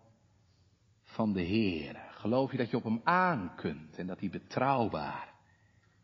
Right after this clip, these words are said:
is? Bij dominee Kolburg, ik heb het wel eens verteld, er zat een meisje op catechisatie. En het ging over het geloof.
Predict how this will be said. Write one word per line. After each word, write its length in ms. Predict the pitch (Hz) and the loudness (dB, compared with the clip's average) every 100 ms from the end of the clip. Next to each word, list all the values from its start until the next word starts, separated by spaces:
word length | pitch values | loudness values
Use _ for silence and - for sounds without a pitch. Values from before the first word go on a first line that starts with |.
| _ | _
is? 560 | 95 76 - - - - _ _ _ _ _ _ _ _ _ | -6 -6 -6 -6 -6 -10 _ _ _ _ _ _ _ _ _
Bij 100 | - | -4
dominee 320 | 101 107 101 | 0 0 0
Kolburg, 420 | - 135 131 127 120 | 2 4 4 4 2
ik 60 | |
heb 80 | 117 | 0
het 100 | 104 | 0
wel 80 | 101 | -2
eens 100 | - | -4
verteld, 360 | - 131 127 | 4 6 6
er 80 | 127 | 4
zat 120 | 110 | 0
een 120 | 107 101 | 0 2
meisje 320 | 117 120 - | 2 2 -4
op 100 | 110 | -2
catechisatie. 1000 | 110 107 98 92 117 101 - - 85 - - _ _ _ _ _ _ _ _ _ _ _ _ _ _ _ _ _ _ _ _ _ _ _ _ _ - _ _ _ | -2 -2 -2 4 4 4 0 -6 -6 -8 -14 _ _ _ _ _ _ _ _ _ _ _ _ _ _ _ _ _ _ _ _ _ _ _ _ _ -20 _ _ _
En 80 | 101 | -12
het 80 | |
ging 160 | - 113 | -2 4
over 180 | 110 104 | 4 4
het 100 | 104 | -2
geloof. 800 | - 113 147 123 85 - - | 2 8 10 8 6 -4 -14